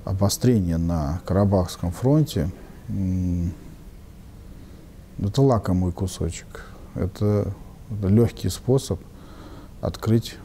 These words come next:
второй фронт против интересов России. Внутри, э, Азербайджана, как сам не раз говорил Ильхам Алиев, растет поколение молодых людей, которые не знают и не знают,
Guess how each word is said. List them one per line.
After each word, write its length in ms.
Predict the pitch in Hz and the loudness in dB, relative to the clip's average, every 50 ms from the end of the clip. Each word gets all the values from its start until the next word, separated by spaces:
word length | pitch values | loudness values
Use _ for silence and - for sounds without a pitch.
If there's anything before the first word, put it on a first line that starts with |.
| - - | -18 -16
второй 360 | - - - 87 92 95 90 | -6 0 2 2 4 2 2
фронт 320 | - - 110 117 117 110 | 0 0 0 0 0 0
против 360 | - - 101 92 95 - - - | 0 -2 0 0 0 0 0 -2
интересов 520 | 92 87 - 92 90 87 - - - - | 0 0 0 0 0 0 -2 -4 -6 -4
России. 400 | - 98 98 - - - 131 107 - 98 95 92 95 92 - - | -4 -4 -4 -4 -4 -6 -6 -6 -6 -10 -10 -10 -10 -10 -10 -6
Внутри, 560 | - 98 98 104 123 123 120 135 139 127 101 78 - - - - - - - - - - - - - - - - - - - - - - - - - - - - - - - - - - | -2 2 4 4 4 4 6 6 6 6 4 2 -2 -10 -20 -18 -18 -18 -18 -20 -20 -18 -18 -18 -18 -18 -18 -18 -18 -18 -18 -18 -18 -18 -16 -16 -16 -16 -18 -18 -18 -18 -18 -16 -10 -8
э, 460 | 110 104 101 101 82 82 80 82 82 82 | -4 -4 -2 -2 -2 -2 -2 0 2 2
Азербайджана, 760 | 101 98 104 98 92 101 101 104 101 135 156 165 165 139 107 | 4 6 6 6 6 6 4 4 4 4 4 4 4 4 2
как 280 | - 78 82 - - - - | 0 -2 -4 -4 -8 -12 -6
сам 280 | - - 107 98 95 | 0 2 2 4 4
не 100 | 95 101 | 4 4
раз 380 | 98 101 95 92 - - - - - - - - - | 4 4 2 2 -2 -6 -8 -12 -16 -18 -18 -14 -10
говорил 640 | - 98 95 98 101 92 90 90 92 92 90 85 85 85 - - - | -6 -4 -2 0 2 2 4 4 4 4 2 2 0 -4 -8 -8 -6
Ильхам 380 | - 87 - - 127 139 143 135 | -6 -4 0 2 4 4 6 6
Алиев, 320 | 127 120 104 95 95 92 - - - - - - - - - - - | 6 6 4 4 2 0 -4 -8 -18 -18 -18 -18 -18 -18 -14 -6 0
растет 400 | 101 98 - - - 131 110 - | 0 0 2 2 2 2 2 0
поколение 600 | - 98 - - 107 104 104 98 90 85 78 78 | -4 -2 2 4 4 4 4 4 2 2 0 0
молодых 480 | 82 87 90 92 95 90 92 87 - - | 0 2 2 2 2 2 0 0 0 0
людей, 260 | 104 117 139 160 143 | 0 2 2 2 2
которые 380 | - 101 95 98 107 110 113 | 2 0 0 2 2 2 4
не 180 | 107 107 107 104 | 4 4 4 4
знают 440 | 101 95 101 104 113 117 113 - - | 4 4 4 6 4 4 2 2 0
и 40 | 101 | 2
не 140 | 101 101 | 2 4
знают, 380 | 101 101 104 101 98 92 90 | 4 4 4 4 4 4 2